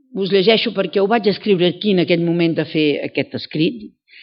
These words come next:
que un, un dels textos que deia el cor era:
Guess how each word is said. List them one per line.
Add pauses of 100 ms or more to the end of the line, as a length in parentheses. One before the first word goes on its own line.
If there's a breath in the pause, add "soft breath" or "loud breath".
(1500 loud breath)
que (220)
un,
un
dels
textos
que
deia
el
cor
era: